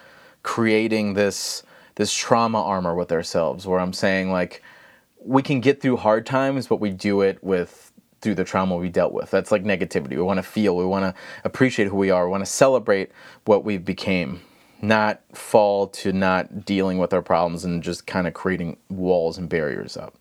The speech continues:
So you have all this, all this here. What I'm saying is appreciate the now. And where we have this beautiful time, this beautiful time in our life through privilege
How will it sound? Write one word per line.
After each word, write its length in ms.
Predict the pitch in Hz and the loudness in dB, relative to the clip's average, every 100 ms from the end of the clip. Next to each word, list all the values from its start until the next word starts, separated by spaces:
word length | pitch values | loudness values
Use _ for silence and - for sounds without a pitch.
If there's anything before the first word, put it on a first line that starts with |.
| - - - - - | -20 -20 -20 -20 -4
So 120 | 104 | -2
you 220 | 95 95 | 0 -2
have 520 | - - 101 98 92 | -2 0 2 2 -2
all 260 | - 82 85 | -2 -2 0
this, 340 | 87 82 - - - - - _ - | -2 -6 -12 -18 -20 -20 -20 _ -2
all 200 | - 104 | 0 2
this 180 | 98 - | -2 -4
here. 320 | 117 170 - - _ _ _ _ _ _ - | -6 -6 -6 -14 _ _ _ _ _ _ -18
What 200 | - 143 | 2 4
I'm 140 | 180 175 | 4 0
saying 400 | - 156 147 135 | 2 2 2 -2
is 500 | 107 123 117 107 - - - - _ _ | 0 2 2 -4 -12 -20 -20 -20 _ _
appreciate 920 | - - - 175 - 147 135 123 113 - _ _ _ _ | 0 0 0 0 0 0 2 2 -2 -6 _ _ _ _
the 100 | 113 | 2
now. 360 | 104 98 82 90 - _ _ _ _ _ _ 120 | 2 2 0 -4 -12 _ _ _ _ _ _ -2
And 220 | 113 110 | 0 4
where 280 | 120 117 113 | 4 4 2
we 180 | 120 | 0
have 120 | 113 110 | -2 0
this 180 | 110 | -2
beautiful 540 | 98 101 127 143 - 127 | -4 -2 0 0 0 -2
time, 480 | - 104 101 95 92 | 2 2 2 0 -2
this 120 | 90 | -4
beautiful 320 | 113 110 107 | -6 -4 -4
time 200 | - 104 | -2 0
in 100 | 98 | 2
our 60 | 92 | 2
life 260 | 92 92 | 2 0
through 180 | - 139 | -2 -2
privilege 640 | - 160 127 107 98 - | 4 2 4 0 0 -6